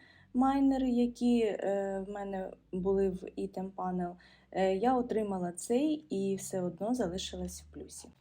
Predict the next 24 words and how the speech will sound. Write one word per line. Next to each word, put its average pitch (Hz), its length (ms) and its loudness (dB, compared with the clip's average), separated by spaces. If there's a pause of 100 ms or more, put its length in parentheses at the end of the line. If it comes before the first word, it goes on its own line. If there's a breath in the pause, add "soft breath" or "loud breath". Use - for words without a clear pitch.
Так, 165 260 -2
тепер 285 340 4
давайте 254 380 2
подивимось 220 680 0
на 226 220 -2
саму 202 640 -6
подію. 160 480 -6 (560 soft breath)
Подія 240 680 2
Get 208 220 -4 (180)
Halloween, 269 360 0 (200)
Halloween 208 380 2
нам 262 180 6
її 196 160 2
анонсували 185 640 -4
давно, 180 580 -2
і 220 120 -2
ми 226 180 2
вже, 202 180 -2
в 196 40 -6
принципі, 220 500 -4
розуміли, 190 540 0
що 202 220 -4
нас 175 240 -2
очікує, 180 600 -2